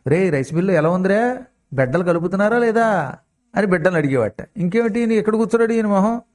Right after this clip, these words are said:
అందువల్ల ఏ ఈ బిడ్డలు, ఈ బిడ్డలు ఇవన్నీ పెట్టుకుంటే చివరికి ఎందుకు పని రాకుండా పోతాం? మనం హాయిగా సుఖంగా ఉందామండి. ఎంతకి చాలామంది మీలో రిటైర్ అయిన వాళ్ళు ఉన్నారు. మీరు మహాత్ములు గనక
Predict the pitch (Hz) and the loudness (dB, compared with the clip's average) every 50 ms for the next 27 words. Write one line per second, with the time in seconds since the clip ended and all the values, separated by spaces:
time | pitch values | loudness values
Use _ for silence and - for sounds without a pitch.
0 | _ _ _ - 165 - - - - - _ _ _ _ _ _ _ _ _ _ | _ _ _ -20 -18 -18 -18 -18 -20 -20 _ _ _ _ _ _ _ _ _ _
1 | _ - 143 147 165 170 202 220 226 220 202 185 180 185 208 220 233 233 240 247 | _ -6 -4 -2 0 2 2 2 2 2 2 2 2 2 2 2 2 0 0 0
2 | 247 240 226 214 185 156 175 165 160 202 202 208 220 214 208 196 170 180 170 160 | -2 -2 -2 -2 0 0 -2 0 0 0 0 0 0 0 -2 0 0 0 0 2
3 | 185 208 208 214 208 196 180 170 170 185 202 220 254 202 226 220 220 220 240 226 | 0 2 2 0 0 0 0 0 0 0 -2 -2 0 0 0 -2 -2 -4 -2 -2
4 | 254 - 247 247 240 220 226 220 247 269 247 254 247 233 240 220 226 220 214 196 | -2 0 0 0 0 0 -2 -2 -2 -2 0 0 0 2 0 0 0 0 0 0
5 | 190 - 175 151 160 156 143 131 151 170 196 220 240 240 254 - 233 220 233 240 | 0 -2 0 0 0 0 0 2 2 2 2 2 0 0 -2 -2 -2 -2 -2 -2
6 | 240 240 233 226 214 220 220 214 202 175 190 190 202 196 196 190 185 180 170 151 | -2 0 0 0 0 0 0 0 2 0 0 0 -2 -4 -6 -8 -10 -10 -8 -8
7 | 143 143 143 160 139 139 147 143 - _ _ _ _ _ - 147 143 165 202 220 | -6 -4 -2 -4 -4 -4 -8 -10 -14 _ _ _ _ _ -2 0 0 2 2 2
8 | 220 220 208 202 190 190 202 208 208 202 220 254 - _ _ _ _ _ _ _ | 0 0 0 0 0 2 2 2 2 2 0 -2 -6 _ _ _ _ _ _ _
9 | _ _ - 143 156 170 170 214 220 220 220 214 208 202 196 185 180 175 165 147 | _ _ -4 -2 0 2 2 2 2 2 2 2 2 0 0 0 0 0 0 -2
10 | 127 120 - _ _ _ _ _ _ _ _ _ _ _ - - 156 175 165 143 | -2 -4 -12 _ _ _ _ _ _ _ _ _ _ _ -4 0 0 2 2 2
11 | 131 123 143 185 196 196 - 196 208 208 190 214 220 214 - 240 247 | 0 2 2 0 0 0 0 0 0 2 2 0 -2 0 -2 -2 -2